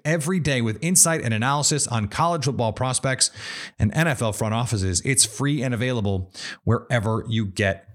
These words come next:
your podcasts. I mentioned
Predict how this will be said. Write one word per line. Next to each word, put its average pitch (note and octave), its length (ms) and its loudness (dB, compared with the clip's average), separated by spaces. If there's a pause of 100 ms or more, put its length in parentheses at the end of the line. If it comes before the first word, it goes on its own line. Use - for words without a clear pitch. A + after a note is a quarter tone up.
(140)
your G#2 140 4
podcasts. - 880 2 (4000)
I C#3+ 100 4
mentioned C#3 760 2